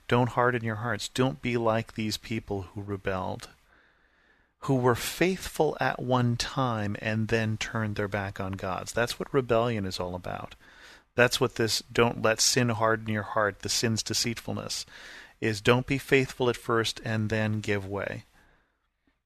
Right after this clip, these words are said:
Just as those were who Moses led out of Egypt,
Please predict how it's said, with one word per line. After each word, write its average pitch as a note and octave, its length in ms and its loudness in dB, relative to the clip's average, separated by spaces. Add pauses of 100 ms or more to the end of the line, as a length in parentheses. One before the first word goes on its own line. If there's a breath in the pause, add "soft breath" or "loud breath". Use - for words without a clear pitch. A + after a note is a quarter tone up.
(380)
Just B2+ 400 2
as A2 220 0
those A2+ 300 4
were G#2+ 280 -2
who A#2 200 -2
Moses B2 520 2
led A2+ 200 4
out A2 160 4
of G#2+ 120 -2
Egypt, G#2+ 460 -6